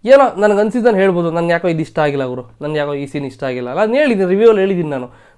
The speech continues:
ಮೇಕಪ್ ಮಾಡಿರೋ ಸ್ಟೈಲು ಕೆಲವು ಆ್ಯಕ್ಟರ್‌ಗಳಿಗೆ, ಆ, ನೀಟಾಗಿ ಕಾಣಿಸ್ತಾ ಇದೆ ನಮಗೆ ಮೇಕಪ್ ಮಾಡಿರೋದು, ಅದೊಂದು ಮೈನಸ್ ಪಾಯಿಂಟ್ ಹೇಳಿದ್ದೀನಿ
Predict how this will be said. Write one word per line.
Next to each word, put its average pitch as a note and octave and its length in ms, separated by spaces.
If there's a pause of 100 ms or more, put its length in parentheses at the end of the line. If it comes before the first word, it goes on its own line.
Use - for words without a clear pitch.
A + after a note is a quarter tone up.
ಮೇಕಪ್ G3+ 380
ಮಾಡಿರೋ E3+ 220
ಸ್ಟೈಲು D3+ 320
ಕೆಲವು D3 260
ಆ್ಯಕ್ಟರ್‌ಗಳಿಗೆ, D3 580
ಆ, - 480
ನೀಟಾಗಿ F3 400
ಕಾಣಿಸ್ತಾ E3 360
ಇದೆ C3+ 120
ನಮಗೆ A#2+ 260
ಮೇಕಪ್ A#2+ 340
ಮಾಡಿರೋದು, A2+ 340
ಅದೊಂದು D#3+ 260
ಮೈನಸ್ D3+ 320
ಪಾಯಿಂಟ್ D3 260
ಹೇಳಿದ್ದೀನಿ A#2 340